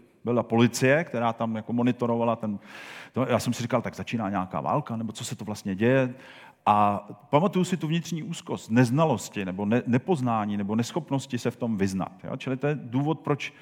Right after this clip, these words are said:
my tak potřebujeme se v tom zorientovat. Asi nikdo z vás se, už se nebojí blesku, nebo jsou tady lidé? Ruku nahoru, jestli je tady někdo, kdo se bojí blesku. Dobře,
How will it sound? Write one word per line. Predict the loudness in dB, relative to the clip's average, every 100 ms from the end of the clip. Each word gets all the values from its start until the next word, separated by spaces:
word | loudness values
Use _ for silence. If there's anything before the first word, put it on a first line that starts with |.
| -16 -6
my | -2
tak | -2
potřebujeme | -2 -4 -2 2 4 6 4 2 -6 -20 -20 _ _ _ _
se | -4
v | -2
tom | 2 2
zorientovat. | 4 4 4 2 -2 0
Asi | 2 4 4 4
nikdo | 2 6 6
z | 4
vás | 2 0
se, | -4
už | -4 -2
se | 0
nebojí | 0 0
blesku, | 2 0 0 -2
nebo | 0
jsou | -2 -2
tady | 0 0
lidé? | 2 2 0
Ruku | -4 -4 -4
nahoru, | -2 -2
jestli | -4 -4
je | -4
tady | -4 -4
někdo, | -4 -6
kdo | -8
se | -10 -10
bojí | -8
blesku. | -8 -10 -12 -16 -16 -18 _ -20 _ _ 2
Dobře, | 4 4 -2 -8